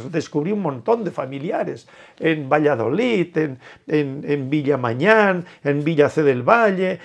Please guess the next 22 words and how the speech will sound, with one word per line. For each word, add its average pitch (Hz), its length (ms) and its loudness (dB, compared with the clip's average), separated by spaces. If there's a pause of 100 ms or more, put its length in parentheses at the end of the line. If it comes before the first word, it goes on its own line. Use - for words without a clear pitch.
en 139 200 -2
toda 226 360 4
esa 180 180 -4
por 190 120 -4
ahí. 190 140 -4
Todos, 262 800 4
todos 269 380 8
castellano-leoneses. 196 1300 -2 (420)
Y 165 120 2
muchos 240 400 4
de 254 120 8
ellos, 254 360 4 (100)
o 143 140 2
varios 208 420 2
de 214 140 -2
ellos, 233 240 -2
son 220 240 -2
ganaderos 175 640 6
de 143 120 4
ovejas. 147 520 4
Yo 156 120 -2
recor-, 180 680 -2